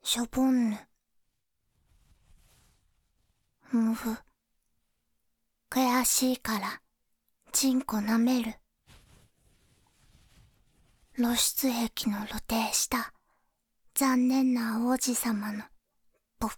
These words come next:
起チンコ、舐める。うひ。私の夢が、また一つ、現実になる。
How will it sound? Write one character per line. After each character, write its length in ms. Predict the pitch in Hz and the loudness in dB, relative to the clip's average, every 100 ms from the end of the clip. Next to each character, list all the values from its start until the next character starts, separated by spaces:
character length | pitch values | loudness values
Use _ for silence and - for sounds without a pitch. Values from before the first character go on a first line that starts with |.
| - | -10
起 160 | - - | -10 -6
チ 200 | - 277 | 0 2
ン 100 | 254 | 2
コ、 240 | - - - _ _ _ _ _ _ _ _ _ - | -2 -12 -14 _ _ _ _ _ _ _ _ _ -6
舐 100 | 247 | -2
め 260 | 240 247 247 | 0 0 -2
る。 60 | - - _ _ _ _ _ _ _ _ _ _ _ _ _ _ _ _ _ _ _ _ _ _ _ _ _ _ _ _ _ _ _ _ _ _ _ _ _ - - | -8 -20 _ _ _ _ _ _ _ _ _ _ _ _ _ _ _ _ _ _ _ _ _ _ _ _ _ _ _ _ _ _ _ _ _ _ _ _ _ -14 -4
う 80 | 254 | -2
ひ。 420 | - - 240 - _ _ _ _ _ _ _ _ _ _ _ _ _ - | -2 -6 -8 -10 _ _ _ _ _ _ _ _ _ _ _ _ _ -14
私 560 | 262 - 254 240 - | -8 -2 -2 0 0
の 180 | 269 262 | 2 2
夢 380 | 254 262 262 269 | 2 2 2 0
が、 260 | 233 - - _ _ _ _ - | -4 -10 -12 _ _ _ _ -4
ま 180 | 240 226 | -2 -2
た 220 | - 262 | -2 -4
一 340 | - - 247 247 | -4 -6 -8 -8
つ、 240 | - 240 - _ _ _ _ _ _ _ _ _ - | -8 -10 -12 _ _ _ _ _ _ _ _ _ -6
現 300 | - 254 254 | 0 2 2
実 380 | - - - 269 | 0 -4 0 2
に 260 | 254 254 | 4 4
な 200 | 254 247 | 2 2
る。 80 | 233 | -2